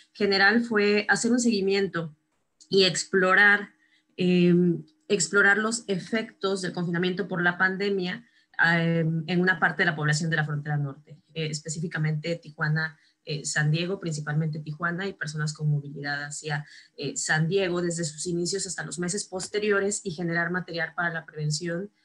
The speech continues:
de problemas de salud mental y violencia, eh, de género. Nosotros modificamos nuestro, no modificamos nuestro objetivo del estudio,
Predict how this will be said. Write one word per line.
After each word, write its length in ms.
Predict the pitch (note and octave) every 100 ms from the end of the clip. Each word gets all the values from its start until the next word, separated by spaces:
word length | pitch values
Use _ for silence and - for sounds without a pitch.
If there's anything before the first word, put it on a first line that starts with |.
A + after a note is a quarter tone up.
| _
de 80 | -
problemas 340 | F3 F3 F#3
de 80 | F3+
salud 220 | D#3+ D#3+
mental 480 | E3+ F3 E3 F3 - -
y 120 | F#3
violencia, 800 | E3 D#3+ D#3+ D#3 D3+ E3 D#3+ D3+ _ _ _ -
eh, 280 | D#3+ D3+ D3+
de 220 | D#3+ D#3+
género. 400 | D3+ D3+ C3+ C#3 _ _ _ _ -
Nosotros 680 | G#3+ A#3 B3+ B3 C#4+ -
modificamos 1000 | A3+ G3+ G3 A3+ - G#3+ G#3+ A3+ A#3 -
nuestro, 880 | G#3 G3+ G#3 - - G3+ G3+ G#3 G#3
no 140 | G#3 A3
modificamos 720 | B3 B3 G#3+ - G3+ A3 A#3
nuestro 500 | G#3 G3+ G#3 - A3
objetivo 540 | G3+ E3 F#3+ F3+ G3 G#3+
del 140 | F3
estudio, 560 | E3 - G3 F#3+ C#4